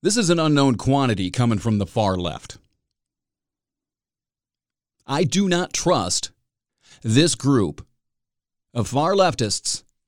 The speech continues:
these idealistic democratic socialists. I do not trust them. I have, hmm, I have to tell the story again. I have been around them with Occupy. They are not new. This little hand clapping thing, "Eh,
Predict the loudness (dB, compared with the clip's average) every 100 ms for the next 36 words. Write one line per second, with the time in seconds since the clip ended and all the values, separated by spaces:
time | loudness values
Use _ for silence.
0 | _ _ _ -6 -2 -2 -2 -2 -2 -2
1 | -2 -4 -4 -4 -2 -2 -2 -2 -2 -2
2 | -2 -4 -6 -4 -2 0 0 2 2 0
3 | -4 -4 -2 -2 -2 0 2 2 -2 -14
4 | -6 -4 -4 -10 _ _ _ _ _ _
5 | -6 -2 0 0 -2 0 0 2 0 2
6 | 4 4 2 0 2 2 2 2 0 2
7 | 2 2 2 2 0 -2 -8 _ _ _
8 | _ _ _ _ _ _ _ _ 0 2
9 | 4 2 2 2 0 -4 -10 -16 -12 -4
10 | 4 6 6 4 4 4 4 2 0 2
11 | 4 4 4 -2 -10 0 0 0 -4 -4
12 | -2 -2 -2 -4 -6 -6 -4 -4 -4 -4
13 | -4 -4 -6 -8